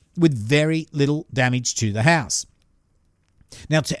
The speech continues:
Te-, Teresa, she went into hiding and all the children split from her except Robert Junior, who was nineteen years old at the time. Terry, who was only sixteen, took Sheila's I D and passed herself off as her twenty-one-year-old sister.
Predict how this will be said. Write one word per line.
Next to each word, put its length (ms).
Te-, 260
Teresa, 540
she 240
went 160
into 420
hiding 400
and 100
all 200
the 80
children 420
split 440
from 160
her 220
except 420
Robert 400
Junior, 400
who 220
was 240
nineteen 560
years 240
old 220
at 120
the 80
time. 480
Terry, 300
who 340
was 180
only 240
sixteen, 720
took 280
Sheila's 560
I 220
D 480
and 120
passed 360
herself 400
off 340
as 200
her 100
twenty-one-year-old 1200
sister. 540